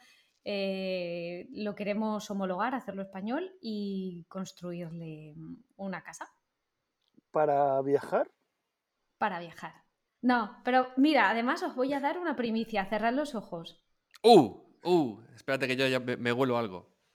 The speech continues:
Speaker 2: Cer-,
Speaker 3: Cierro los ojos.
Speaker 2: cerrados. Tengo miedo ahora. Adro, ¿estás ahí?
Speaker 1: Ahora,
Speaker 2: No veo
Speaker 1: ahora
Speaker 2: nada.
Speaker 1: los podéis abrir.
Speaker 2: ¿Ahora los abrimos ya?
Speaker 3: <laughs>
Speaker 2: ¿Qué has comido?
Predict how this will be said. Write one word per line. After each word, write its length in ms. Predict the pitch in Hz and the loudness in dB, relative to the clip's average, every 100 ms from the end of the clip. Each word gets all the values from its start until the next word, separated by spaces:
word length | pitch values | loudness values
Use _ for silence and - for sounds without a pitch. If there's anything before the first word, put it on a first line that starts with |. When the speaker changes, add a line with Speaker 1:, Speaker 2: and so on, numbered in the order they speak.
| _ | _
Speaker 2:
Cer-, 140 | _ 165 | _ 0
Speaker 3:
Cierro 160 | 135 | 0
los 120 | 127 113 | -2 -2
ojos. 140 | 107 | 0
Speaker 2:
cerrados. 460 | 165 175 139 - - - _ _ _ _ _ - - _ _ - - _ _ _ - - _ _ - _ _ _ - - - - _ _ _ _ _ _ _ _ _ _ - 170 170 | 4 4 2 -4 -20 -20 _ _ _ _ _ -20 -20 _ _ -20 -20 _ _ _ -20 -20 _ _ -20 _ _ _ -20 -20 -20 -20 _ _ _ _ _ _ _ _ _ _ -20 -20 -6
Tengo 180 | 175 190 | -2 0
miedo 300 | 202 208 160 | 2 6 6
ahora. 380 | 175 175 127 _ _ | 6 4 2 _ _
Adro, 220 | - 196 | 2 6
¿estás 200 | 202 202 208 | 6 4 4
ahí? 160 | 220 | 4
Speaker 1:
Ahora, 260 | 214 370 370 - | 6 4 2 -2
Speaker 2:
No 140 | 196 202 | 0 10
veo 120 | 233 | 10
Speaker 1:
ahora 140 | 208 | 10
Speaker 2:
nada. 140 | 247 160 | 8 8
Speaker 1:
los 80 | 123 | 4
podéis 280 | 254 277 | 0 0
abrir. 480 | 302 285 247 226 - | 2 2 2 -4 -2
Speaker 2:
¿Ahora 120 | - 240 | 6 8
los 100 | 220 | 10
abrimos 300 | 233 269 277 | 8 6 6
ya? 180 | 349 415 _ _ _ _ _ _ _ _ _ _ _ _ | 4 2 _ _ _ _ _ _ _ _ _ _ _ _
Speaker 3:
<laughs> 1900 | - - 165 - 143 - - - - - - - - - 113 - - - - | -10 0 0 2 0 0 -10 -8 -12 -10 -12 -10 -10 -10 -14 -14 -16 -18 -6
Speaker 2:
¿Qué 60 | - | -2
has 100 | 165 | 2
comido? 460 | - 165 170 233 | 4 4 8 8